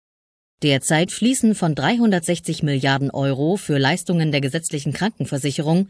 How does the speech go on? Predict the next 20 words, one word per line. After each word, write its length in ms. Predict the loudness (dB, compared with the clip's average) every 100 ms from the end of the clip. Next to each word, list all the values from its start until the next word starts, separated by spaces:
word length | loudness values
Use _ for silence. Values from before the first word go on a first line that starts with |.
| -6 -14 -4
nur 80 | -2
knapp 320 | 0 -2 -2
zwei 280 | -2 0 0
Prozent 560 | 0 -4 0 0 0
in 220 | -2 -2 0
Maßnahmen 560 | 0 0 0 0 0
zur 160 | 0 0
Gesunderhaltung. 880 | 2 2 0 0 -4 -4 -2 -4 -6 _ _ _ _ _ _ _ _
Sechsundsechzig 840 | 0 0 2 2 2 0 -4 -6
Prozent 580 | -6 -2 2 2 0 0
wünschen 320 | 0 2 2
sich 160 | 0 -2
zudem 500 | -4 0 0 2 2
eine 320 | 0 2 0
qualitätsabhängige 1120 | 0 -2 -2 -2 -4 -4 -8 -6 -2 -2 -2
Vergütung 640 | -4 -4 -2 0 2 0
von 180 | 0 -4
ÄrztInnen 640 | -2 -4 -4 -4 0 0 0
und 200 | -4 -2
Kliniken 560 | 0 2 2 0 -2